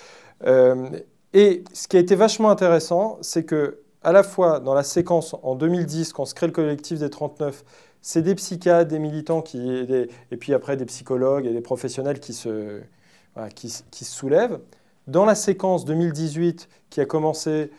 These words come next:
euh, qui, qui s'est mis, qui s'est mis à être vraiment visible au Rouvray, euh, par une grève de la faim de, de, de personnel soignant,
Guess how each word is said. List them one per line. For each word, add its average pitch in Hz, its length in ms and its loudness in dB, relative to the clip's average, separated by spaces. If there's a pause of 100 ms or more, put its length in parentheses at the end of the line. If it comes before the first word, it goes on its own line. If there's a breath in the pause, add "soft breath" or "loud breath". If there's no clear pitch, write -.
(240 loud breath)
euh, 113 500 -4 (640)
qui, - 200 -18
qui - 180 -12
s'est - 180 -6
mis, 151 200 -8 (640)
qui - 120 -16
s'est 165 160 -2
mis 170 120 4
à 165 60 6
être 123 120 -2
vraiment 156 300 2
visible 156 580 -4 (400 soft breath)
au 131 80 -4
Rouvray, 156 600 0 (340 soft breath)
euh, 117 240 -2
par 123 180 -2
une 135 100 -4
grève 139 240 -4
de 147 100 -2
la 139 140 2
faim 143 480 -4
de, 117 160 -6
de, 113 360 -4
de 113 100 -8
personnel 135 560 -6
soignant, 135 500 -6